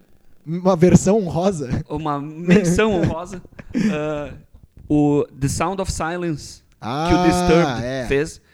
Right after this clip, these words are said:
Speaker 2: que também ficou muito famosa, a versão deles, que é original do Simon and Garfunkel, que também foi o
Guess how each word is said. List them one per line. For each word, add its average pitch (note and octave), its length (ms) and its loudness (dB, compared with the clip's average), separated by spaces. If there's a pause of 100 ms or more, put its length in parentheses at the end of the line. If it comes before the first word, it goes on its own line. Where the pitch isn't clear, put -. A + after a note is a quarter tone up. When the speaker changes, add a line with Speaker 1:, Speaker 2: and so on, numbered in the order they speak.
(240)
Speaker 2:
que - 60 -16
também D3+ 260 0
ficou D#3+ 360 -4
muito D#3+ 260 -6
famosa, D3 580 -10
a - 80 -16
versão C#3 320 -12
deles, C#3 480 -10 (300)
que - 80 -18
é - 20 -10
original B2+ 360 -10
do C3+ 100 -18
Simon C#3 500 -8
and A#2 140 -14
Garfunkel, C#3+ 640 -10 (840)
que - 80 -20
também C#3 360 -8
foi D3+ 360 -6
o D3 260 -12